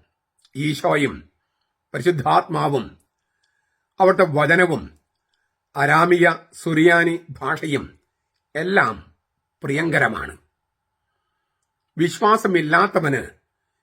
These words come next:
ഇതൊന്നും ഒരു വിഷയമേയല്ല. ഇയാളെ സമ്മതിച്ചിരിക്കുന്നു. ബയോ വേസ്റ്റ് ഒറ്റ രാത്രി കൊണ്ട് വളമാക്കി മാറ്റുന്ന അത്ഭുത വ്യക്തിയാണ്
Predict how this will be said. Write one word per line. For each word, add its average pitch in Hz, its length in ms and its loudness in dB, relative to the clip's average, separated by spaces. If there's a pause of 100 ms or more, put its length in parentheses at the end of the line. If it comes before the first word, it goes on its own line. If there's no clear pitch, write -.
(220)
ഇതൊന്നും 156 680 -2 (520)
ഒരു 135 140 -4
വിഷയമേയല്ല. 156 1200 -2 (3000)
ഇയാളെ 233 560 0
സമ്മതിച്ചിരിക്കുന്നു. 147 880 -2 (1200)
ബയോ 165 380 4
വേസ്റ്റ് 196 720 0
ഒറ്റ 160 220 -8
രാത്രി 180 340 2
കൊണ്ട് 160 520 0 (100)
വളമാക്കി 175 520 2
മാറ്റുന്ന 143 600 -4 (340)
അത്ഭുത 151 400 0
വ്യക്തിയാണ് 131 720 -2